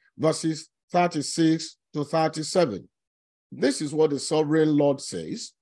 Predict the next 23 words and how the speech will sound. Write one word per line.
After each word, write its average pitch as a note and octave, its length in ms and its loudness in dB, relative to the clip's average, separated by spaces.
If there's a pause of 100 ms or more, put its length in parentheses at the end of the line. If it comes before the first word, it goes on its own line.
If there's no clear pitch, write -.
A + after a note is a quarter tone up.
(640)
"Because F3 420 0
you F3 120 2
poured A3 360 0
out F#3+ 280 2
your D#3+ 200 2
wealth E3+ 380 2
and D3 160 -2
exposed F3 760 -2
your C#3 180 -2
nakedness A#2 680 -8 (540)
in F3 100 4
your F#3 140 6
promiscuity F#3 1000 0 (220)
with C3+ 200 0
your C3+ 120 0
lovers, D3+ 560 0 (840)
and F3 120 0
because G#3+ 520 0 (320)
of D#3 140 -2
all A#3 380 2
your D#3+ 160 2
detestable D#3+ 640 -6
idols, E3 580 -6